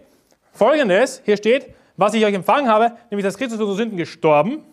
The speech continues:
ist nach den Schriften, begraben worden ist, nach, dass er auferstanden ist am dritten Tag nach den Schriften." Die Auferstehung zählt genauso zum Evangelium dazu. Du kannst es nicht auftrennen. Du kannst nicht sagen, das eine ist wichtiger als das andere.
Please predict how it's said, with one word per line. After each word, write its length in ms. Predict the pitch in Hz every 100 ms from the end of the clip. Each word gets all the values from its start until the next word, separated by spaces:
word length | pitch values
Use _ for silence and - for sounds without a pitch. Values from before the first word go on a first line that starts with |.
| _
ist 180 | 233 220
nach 80 |
den 140 | 208 202
Schriften, 420 | 208 208 254 247 _ _
begraben 580 | 143 - 110 120 127 170
worden 160 | 180 196
ist, 100 | 196
nach, 140 | 180
dass 200 | 165 151
er 80 | 170
auferstanden 320 | 196 175 143
ist 80 | 123
am 60 |
dritten 220 | 131 131 131
Tag 220 | 247 175
nach 100 | 127
den 140 | 117
Schriften." 360 | 131 120 _ 135 _ _ _ _ -
Die 180 | 170 -
Auferstehung 680 | 240 294 285 - 220 220 214
zählt 260 | 220 208
genauso 880 | - 185 170 202 311 311 190 214 - - _
zum 180 | - 226
Evangelium 560 | 220 220 208 220 247 247
dazu. 240 | 254 294
Du 80 | 277
kannst 400 | - 277 320 320
es 100 | 294
nicht 260 | 254 -
auftrennen. 680 | 180 156 - - 139 156 123 85 _ _ _
Du 60 | -
kannst 240 | 277 311
nicht 120 | 294
sagen, 280 | 233 202 202
das 160 | 190 190
eine 280 | 185 240
ist 180 | 196 151
wichtiger 380 | 220 240 220 175
als 80 | 151
das 180 | 147 -
andere. 400 | 277 240 135